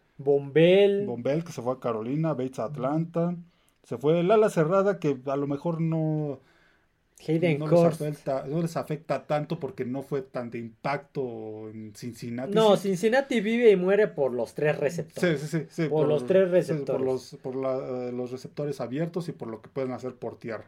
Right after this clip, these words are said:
Speaker 1: Ujú. Este, Hayden Hurst, que se les fue a Carolina.
Speaker 2: Ujú.
Speaker 1: También se les fue Trey Flowers,
Speaker 2: Sí,
Speaker 1: el
Speaker 2: sí.
Speaker 1: cornerback, se les
Speaker 2: Ujú.
Speaker 1: fue a Falcons.
Speaker 2: Se les fue el corredor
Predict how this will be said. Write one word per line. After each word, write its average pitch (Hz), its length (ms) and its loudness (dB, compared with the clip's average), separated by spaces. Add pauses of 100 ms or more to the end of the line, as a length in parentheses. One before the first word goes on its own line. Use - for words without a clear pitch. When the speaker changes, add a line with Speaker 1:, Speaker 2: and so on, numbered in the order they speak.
Speaker 1:
Ujú. 127 360 -14 (1300)
Este, 127 720 -2
Hayden 180 260 4
Hurst, 180 160 2
que 165 100 0
se 143 120 -6
les 123 180 -4
fue 156 100 2
a 151 80 0
Carolina. 220 680 0
Speaker 2:
Ujú. 202 200 2 (500)
Speaker 1:
También 139 280 0
se 165 160 0
les 131 180 -2
fue 170 200 6
Trey 156 220 2
Flowers, 208 600 6
Speaker 2:
Sí, 147 120 2
Speaker 1:
el 170 100 4
Speaker 2:
sí. 165 80 0
Speaker 1:
cornerback, 185 480 4
se 143 120 -2
les 123 140 -2
Speaker 2:
Ujú. 117 60 -12
Speaker 1:
fue 147 80 2
a 131 60 4
Falcons. 202 1080 2 (540)
Speaker 2:
Se - 240 -16
les 117 160 -12
fue 131 220 -4
el 123 440 -4
corredor 123 1000 -2